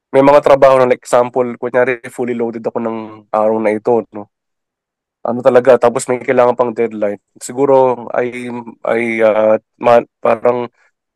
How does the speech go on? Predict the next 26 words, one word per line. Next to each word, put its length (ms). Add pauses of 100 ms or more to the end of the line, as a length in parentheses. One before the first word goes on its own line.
(140)
I 80
see 240
to 160
it 160
na 240
siguro 320
fifty 480
percent 480
or 240
sixty, 400
more 240
than 160
half 320 (240)
yung 160
mako-accomplish 640
dun 160
sa 320 (560)
isang 320
task 260
na 140
yun, 160
na 80
kunyari, 240
let's 140
say, 100
due, 320